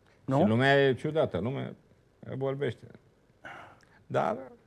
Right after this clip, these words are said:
Speaker 2: e tânăr, Nicolae, nici fără experiență, îți dai seama, dacă îl ia un, îl ia un procuror
Speaker 1: Și
Speaker 2: și îl
Speaker 1: ca
Speaker 2: zgu-, și zgudu-, ă, ă, scutură puțin, spune și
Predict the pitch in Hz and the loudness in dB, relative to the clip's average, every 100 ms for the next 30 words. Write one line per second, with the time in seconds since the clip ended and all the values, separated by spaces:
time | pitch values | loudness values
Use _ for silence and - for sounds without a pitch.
0 | _ _ _ _ _ _ _ _ _ _ | _ _ _ _ _ _ _ _ _ _
1 | _ _ _ _ - 147 - 127 139 135 | _ _ _ _ 0 0 4 6 6 6
2 | 123 117 117 120 117 113 104 95 117 113 | 4 4 6 6 4 2 0 -2 0 2
3 | 101 - 104 101 110 117 - 101 110 101 | 0 0 0 2 2 2 0 2 2 2
4 | 104 95 98 90 101 107 101 95 90 98 | 0 2 0 0 0 2 4 2 -2 -4
5 | 85 113 107 107 95 107 95 104 104 104 | 0 0 0 0 0 0 0 4 4 4
6 | 104 - - - - 120 107 156 156 120 | -4 -18 -20 -20 -2 2 8 8 8 6
7 | 117 110 117 107 120 127 123 - 120 117 | 6 4 2 0 4 6 6 6 6 8
8 | 110 104 - 127 123 120 117 117 131 123 | 4 4 0 6 8 8 6 2 2 0
9 | - 131 127 107 127 | 0 0 0 2 -2